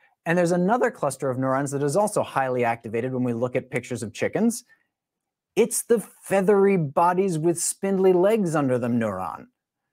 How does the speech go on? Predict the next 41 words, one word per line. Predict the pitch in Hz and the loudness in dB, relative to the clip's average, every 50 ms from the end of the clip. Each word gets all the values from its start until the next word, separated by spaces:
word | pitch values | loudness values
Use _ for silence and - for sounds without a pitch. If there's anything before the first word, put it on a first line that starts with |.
| _ _ _ _ _ _ _ | _ _ _ _ _ _ _
That | 214 226 | 2 4
is | 247 226 240 | 4 4 4
so | - 240 214 | 2 2 2
fascinating. | - 233 220 226 220 - - 147 117 90 80 - - _ _ _ _ _ _ | 2 0 -2 0 -2 -2 -2 -2 -2 -2 -6 -12 -18 _ _ _ _ _ _
Let, | 180 220 226 226 - 196 | 0 0 0 0 0 2
I | 196 | 2
mean, | 185 190 180 | 4 4 2
just | - - 262 247 - | 2 0 -2 -2 0
stop | - 392 202 196 196 208 | 0 0 0 0 0 -2
and | 190 185 | 0 2
realize | 190 196 170 143 131 131 131 - | 2 4 4 4 2 0 -2 -2
that, | 170 156 | -4 0
like, | 170 156 156 156 147 | 0 0 0 0 -2
humanity | 151 - - 196 196 190 202 226 233 226 214 208 | -6 -8 -6 -4 -4 -2 -2 -2 -2 0 0 -2
built | 170 147 175 185 190 165 | 0 2 2 2 2 0
a | - - | -2 -6
tiny | - - - 196 202 202 196 190 | -6 -6 -4 -2 -2 0 0 2
artificial | 180 180 165 - 185 170 - 160 | 0 0 -2 -2 -4 -4 -2 -4
brain | 147 143 131 208 175 135 123 131 127 - - _ - | -2 -2 -2 -2 0 0 -2 -2 -4 -6 -14 _ -4
and | 202 254 | -2 -2
it | - | 0
learned | 208 269 285 277 | 0 0 2 2
that | 403 - | 0 0
chickens | - - 247 240 - 226 196 202 | 0 -2 -2 -2 0 -2 0 2
are | 220 220 | 2 0
a | 214 | 0
thing. | 214 - 277 254 190 117 - - - _ _ | -2 -4 -4 -4 -4 -6 -8 -10 -14 _ _
That's | 349 381 381 - | -2 -2 0 0
so | - 277 311 | 0 0 0
cool. | - - 415 415 - - - _ _ _ _ _ _ _ _ _ - - - _ _ _ _ _ _ _ _ _ - | 2 2 2 2 0 -2 -8 _ _ _ _ _ _ _ _ _ -20 -20 -20 _ _ _ _ _ _ _ _ _ 0
Now, | 160 143 92 - - - _ - | 0 0 0 -4 -8 -14 _ -6
regardless | 147 143 139 180 185 202 208 202 165 - | -4 0 0 2 2 2 0 -2 -4 -4
of | 160 | -6
the | 156 | -4
fact | 143 - 143 139 135 - | -2 0 -2 -2 -2 -4
that | 120 | -2
that's | 143 135 127 - | -2 -2 -2 -4
really | 135 135 127 127 | -4 -4 -4 -4
cool, | 123 - - 175 147 131 131 | -6 -4 -2 0 2 2 0
it | 120 135 131 - _ _ _ _ - | -2 -4 -8 -10 _ _ _ _ -2
doesn't | 185 190 208 190 202 196 185 - | -2 -2 0 0 -2 -4 -4 -6